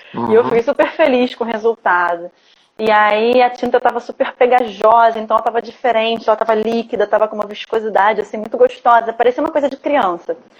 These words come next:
Speaker 1: E eu
Speaker 2: Sim.
Speaker 1: fui pintando, e aí eu comecei a pintar com palito. Eu vi que o pincel não dava pra mexer naquele tipo de tinta, e eu fui pintando com palito. E,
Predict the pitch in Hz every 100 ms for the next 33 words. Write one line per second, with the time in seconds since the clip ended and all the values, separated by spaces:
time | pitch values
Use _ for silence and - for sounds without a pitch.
0 | _ _ _ - 220 233 233 247 254 247
1 | - 269 - 269 269 262 254 277 262 262
2 | 269 311 285 285 294 285 285 285 - 302
3 | 269 262 - 208 185 214 208 254 285 -
4 | 226 - 220 233 208 190 - 208 220 226
5 | 214 247 247 220 - 202 190 - 165 196
6 | - 196 190 180 - - - - 247 269
7 | 254 214 214 226 214 208 196 196 190 175
8 | 196 247 _ _ _ - - - _ _
9 | _ 233 240 240 247 247 240 240